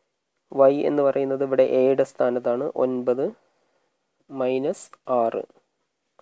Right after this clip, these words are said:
അൻപത്തിനാല് divided by മൂന്ന്, പതിനെട്ട് ദിവസങ്ങളാണ്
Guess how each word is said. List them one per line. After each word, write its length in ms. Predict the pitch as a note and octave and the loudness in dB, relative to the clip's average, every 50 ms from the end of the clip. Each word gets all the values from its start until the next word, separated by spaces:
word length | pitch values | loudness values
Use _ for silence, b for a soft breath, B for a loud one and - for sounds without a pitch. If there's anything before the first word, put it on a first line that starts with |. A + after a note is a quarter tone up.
| _ _ _ _ _ _ _ _ _ _ _ _ _ _ _ _ _ _ _ _ _ _ _ _ _ _ _ _ _ _ _ _ _ _ _ _ _ _ _ _ _ _ _ _ _ - | _ _ _ _ _ _ _ _ _ _ _ _ _ _ _ _ _ _ _ _ _ _ _ _ _ _ _ _ _ _ _ _ _ _ _ _ _ _ _ _ _ _ _ _ _ -10
അൻപത്തിനാല് 840 | - C3 C3+ C3+ C3+ C3+ C3+ - C#3+ C#3 C#3 C3+ C3 B2+ C3 C#3 F3 A3+ - _ _ _ _ _ _ _ _ _ _ _ _ _ - | -8 -6 -6 -4 -6 -6 -6 -8 -6 -4 -2 -2 -2 -2 -2 -4 -6 -8 -10 _ _ _ _ _ _ _ _ _ _ _ _ _ -10
divided 480 | C3+ C3+ C3 C3+ C3+ C3+ C3+ C3+ C3 B2+ B2+ | -8 -6 -4 -4 -4 -4 -4 -4 -4 -4 -4
by 100 | C3+ D3 G3+ B3 - _ _ _ _ _ _ _ _ _ _ _ _ _ _ _ | -4 -4 -6 -8 -14 _ _ _ _ _ _ _ _ _ _ _ _ _ _ _
മൂന്ന്, 340 | C#3 C3+ C3 B2+ B2+ B2 A#2+ - - _ _ - | -4 -2 -2 0 0 -2 -4 -8 -10 _ _ 2
പതിനെട്ട് 560 | B2+ B2 C3+ C3 C3+ C3 C3 _ - - F#3 C4+ E4+ - _ _ _ _ D3+ | 2 4 2 0 0 -2 -6 _ -6 -4 -4 -4 -6 -12 _ _ _ _ -8
ദിവസങ്ങളാണ് 680 | C3+ C3 C3 B2+ - - C3+ C3 B2+ B2 B2+ B2+ B2+ | -2 -2 -2 0 0 0 0 0 0 0 0 -2 -2